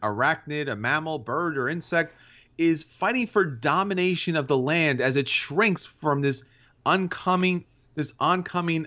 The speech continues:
Ice Age. So basically what you're gonna do is you have your special animal class, and your animal is going to benefit from certain resources in which you'll be able to consume for food. And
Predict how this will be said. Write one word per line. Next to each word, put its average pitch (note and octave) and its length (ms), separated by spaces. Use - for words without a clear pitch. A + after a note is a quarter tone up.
Ice F#3+ 340
Age. F2+ 380
So F3 240
basically F3 680
what C#3 180
you're C3 100
gonna A#2+ 120
do A2 220
is C#3+ 180
you B2+ 240
have C#3 560
your B2 580
special C#3+ 400
animal B2+ 240
class, F#3 440
and B2 280
your A2+ 240
animal D#3+ 360
is C#3 200
going C3 240
to B2+ 80
benefit B2+ 580
from A#2+ 200
certain C#3 360
resources B2+ 720
in A#2+ 160
which B2+ 160
you'll C3 80
be B2+ 160
able B2 140
to A#2 80
consume B2 460
for A#2 380
food. D#3+ 640
And D#3 520